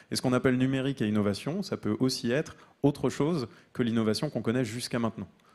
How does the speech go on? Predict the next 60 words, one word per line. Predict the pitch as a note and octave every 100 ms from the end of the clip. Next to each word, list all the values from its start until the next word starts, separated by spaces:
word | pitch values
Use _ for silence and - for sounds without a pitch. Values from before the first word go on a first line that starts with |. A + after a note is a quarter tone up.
| _ -
Donc | A2 A2
c'est | - A2 G#2+ G#2
vers | G2+ G2+
ça | D3
qu'on | C#3+ - A2+ G#2
doit | G2+ G2+
tendre, | G#2 D#3+ F3+ E3+
qu'on | - G#2+
essaie | G#2 A2+
de, | G2+ G2
d'influer | G2 G#2+ - A2+ A#2
un | A2
petit | G2+
peu | -
sur | C3+ A#2
le, | G#2+ G2 F#2+ - - - -
sur | - A2
le | G#2
débat | G#2 G#2
public. | G#2+ G2 G2 - _ - - -
Et | A#2
puis, | - A#2 A2
euh, | G2+ G2+ G2 G2 -
enfin, | - A2+ D3+
je | -
crois | A#2+
vraiment | G#2+ A2 C3
qu'il | A#2
y |
a | G#2
une, | G#2 G2 F#2+
il | G2
y |
a |
une, | G2+ -
il | A#2
y |
a | G#2+
une | G#2
prise | - A2
de |
conscience | A2 A2 - A2 -
massive | G#2+ G#2 F3
parce | F3+ A2
qu'on | A2+
se | -
dit, | G#2 B2 F3+ - - _ _
ce | -
serait | A2 A2+
justement | A2 A#2+ B2+ B2+
la | G#2
pire | - E3 C3+
des | A#2
leçons | A2+ A2+ D3+ G3 - _ - _ -
que | -
de | A2+
recommencer | G#2+ A#2+ C3 A#2+ - B2
exactement | G#2+ A2 B2+ - B2+ B2
comme | A#2 G#2+
avant, | G2+ D3 F#3